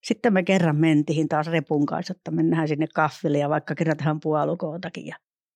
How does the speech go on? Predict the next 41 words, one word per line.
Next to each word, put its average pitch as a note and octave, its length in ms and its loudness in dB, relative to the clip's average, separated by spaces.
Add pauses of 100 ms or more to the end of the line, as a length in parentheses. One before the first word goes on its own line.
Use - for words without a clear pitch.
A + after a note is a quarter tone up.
(480)
ruvettiin F#3+ 340 2
etsimään F#3+ 500 4
sitä E3+ 180 -2
puuta, F#3 400 2
eikä G3+ 180 2
sitä A3 120 0
ollut A3+ 200 4
mihinään. G#3+ 720 2 (720)
Mä C4 40 4
olin A#3 140 4
kattonut A3+ 380 4
jo F#3 100 6
hetki G3+ 360 2
sitten, E3 240 -2
että G3+ 140 -2
mitähän G#3 360 2
varten E3 280 0
täällä F3 160 -2
on F3 100 2
tällaisia E3+ 600 2 (1300)
niin A3 120 4
kuin F#3+ 240 2
lankun F3+ 420 4
kokoisia D3+ 580 -2 (440)
puita F3 400 2 (220)
pitkin F#3+ 340 2
mettää, E3+ 540 0
niin G#3+ 200 -12
se - 80 -2
oli A3+ 100 6
salama G3+ 440 4
lyönyt E3+ 320 0
siihen E3+ 400 -2
puuhun G#3 380 4
ja F3 100 2
pirstonut F#3 560 4
sen F3+ 120 -6
sinne F#3+ 240 2
aivan G3+ 280 2
silipuksi E3+ 500 0
ympäriinsä. E3+ 680 -4